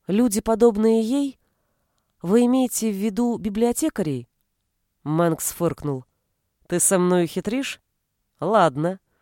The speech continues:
Рад видеть, что ты не теряешь чувства юмора. К сожалению, кроме меня имеются другие люди, владеющие доступом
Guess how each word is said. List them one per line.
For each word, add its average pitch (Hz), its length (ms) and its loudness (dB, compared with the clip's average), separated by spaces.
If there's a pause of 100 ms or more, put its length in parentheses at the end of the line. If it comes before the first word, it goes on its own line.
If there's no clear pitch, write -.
(340)
Рад 196 300 2
видеть, 196 360 -4
что - 240 -6
ты 185 200 -4
не 180 120 0
теряешь 175 440 -2
чувства 170 400 -8
юмора. 160 500 -2 (560)
К - 80 -12
сожалению, 233 800 2
кроме 214 380 2
меня 220 460 2
имеются 208 640 0
другие 190 500 -2
люди, 156 460 -4 (420)
владеющие 170 840 0
доступом 147 640 -4